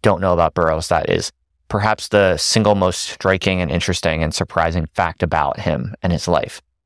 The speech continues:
that people don't know. He was not only conservative in his mannerisms and his dress and his basic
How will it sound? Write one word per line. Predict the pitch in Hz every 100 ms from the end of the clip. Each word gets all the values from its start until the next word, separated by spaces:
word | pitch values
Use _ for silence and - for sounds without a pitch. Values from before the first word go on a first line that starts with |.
| _
that | 85
people | - -
don't | 76 65
know. | 87 - - _ _ _
He | - - 131
was | 123 95 95 95 - - _
not | 101 90
only | 120 165
conservative | 107 - 110 104 85 -
in | 90
his | 92 85 82 -
mannerisms | 87 87 95 87 90 87 87
and | -
his | 73 -
dress | - 85 90 - -
and | 87
his | 87 82 - - _ _ -
basic | 92 90 90 -